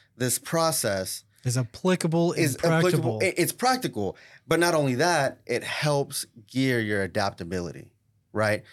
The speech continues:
Speaker 1: So what did we do? We shuffled some crews. We made something happen. And you know what? We're going into wintertime here in the next eight to ten weeks.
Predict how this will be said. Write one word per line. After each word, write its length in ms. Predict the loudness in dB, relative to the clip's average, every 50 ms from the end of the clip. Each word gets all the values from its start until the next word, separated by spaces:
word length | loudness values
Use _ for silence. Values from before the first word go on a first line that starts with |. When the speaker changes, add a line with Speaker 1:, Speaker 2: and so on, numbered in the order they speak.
| -20 -14 -6
Speaker 1:
So 140 | -2 -2 0
what 140 | 2 2
did 80 | 2 2
we 120 | 0 0
do? 160 | 0 0 0 0
We 80 | 0
shuffled 340 | 0 -2 -2 -2 -2 -6 -10
some 140 | -8 -10 -8
crews. 380 | -4 0 0 2 2 0 0
We 60 | 0 0
made 140 | -2 -2 -2
something 200 | -4 -6 -4 -4
happen. 560 | -2 -2 -2 -2 -2 -2 0 0 0 -2 -2 -6 -14 -20 -20 _ -6
And 80 | -2 -2
you 40 | 0
know 120 | 0 0
what? 120 | 0 -2 -2
We're 80 | -2
going 180 | -4 -4 -2 -2
into 140 | -4 -4 -4
wintertime 420 | -4 -4 -4 -2 -2 -2 -2 -4
here 100 | -4 -6
in 40 | -6
the 60 | -6
next 340 | -6 -8 -8 -8 -8 -10 -12 _ _ -8 -6
eight 320 | -4 -4 -4 -6 -8 -10 -12
to 100 | -12 -10
ten 340 | -8 -6 -4 -4 -2 -2
weeks. 480 | 0 2 4 4 4 2 2 0 -4